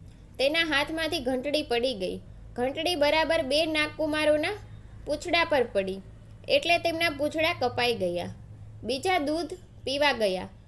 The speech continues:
પણ ગરમ ઉકળતું દૂધ, બાપડાઓના મોઢા બળી ગયા. નાગકુમારો તો બાંડિયા અને બૂચિયા થઈ ગયા. નાની વહુ બહારથી આવીને જુએ, તો રૂપાળા નાગકુમારો બાંડિયા અને બૂચિયા થઈ ગયા.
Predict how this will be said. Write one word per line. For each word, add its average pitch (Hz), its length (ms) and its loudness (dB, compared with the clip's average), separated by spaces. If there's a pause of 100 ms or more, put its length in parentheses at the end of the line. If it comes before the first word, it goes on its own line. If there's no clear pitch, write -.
(140)
પણ 330 200 0
ગરમ 302 320 4
ઉકળતું 302 580 0
દૂધ, 220 280 -4 (400)
બાપડાઓના 339 600 2
મોઢા 277 360 6
બળી 220 280 4
ગયા. 185 340 -2 (600)
નાગકુમારો 330 680 2
તો 330 180 2
બાંડિયા 277 500 2
અને 311 180 2
બૂચિયા 262 440 2
થઈ 233 220 -2
ગયા. 175 380 -4 (520)
નાની 262 300 0
વહુ 339 240 0
બહારથી 311 560 0
આવીને 294 440 0
જુએ, 247 360 0 (640)
તો 302 120 6
રૂપાળા 330 460 4
નાગકુમારો 320 640 2
બાંડિયા 269 440 2
અને 311 160 0
બૂચિયા 262 400 2
થઈ 247 240 -2
ગયા. 185 320 -4